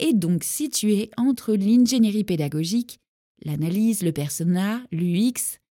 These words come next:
Si vous vous demandez là, à ce moment-là, ce que je raconte, eh bien, écoutez notre podcast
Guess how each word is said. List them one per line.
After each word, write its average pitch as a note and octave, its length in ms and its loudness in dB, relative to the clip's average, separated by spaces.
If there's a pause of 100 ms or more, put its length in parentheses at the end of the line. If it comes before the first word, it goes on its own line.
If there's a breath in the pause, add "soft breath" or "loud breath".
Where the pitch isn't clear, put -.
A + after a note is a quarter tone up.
(280)
Si E3+ 340 -4
vous D#3 140 -2
vous D#3 140 -2
demandez E3+ 380 2
là, E3+ 360 -2
à F3+ 100 -4
ce - 160 -2
moment-là, A#3+ 460 4
ce G#3+ 140 -2
que G3 120 -2
je F3+ 100 -2
raconte, F3 640 -4
eh E3+ 100 -4
bien, C#3+ 260 -2
écoutez A#3+ 340 -2
notre A3 220 2
podcast G#3 540 -6